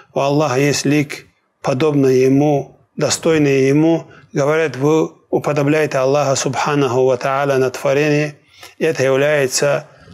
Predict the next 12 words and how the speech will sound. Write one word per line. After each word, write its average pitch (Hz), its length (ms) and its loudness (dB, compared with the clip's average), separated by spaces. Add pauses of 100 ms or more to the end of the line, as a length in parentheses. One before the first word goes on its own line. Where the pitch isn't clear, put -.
(320)
э, 131 480 -2
куфром. 160 580 0 (300)
Начинают 151 640 -2
эти 156 240 0
же 139 160 0
люди, 156 480 0 (1040)
э, 127 600 0 (1900)
опровергать, 147 880 0 (200)
отрицать 151 520 -2
эти 147 200 -2
слова. 147 520 0 (300)
Хотя 165 540 -4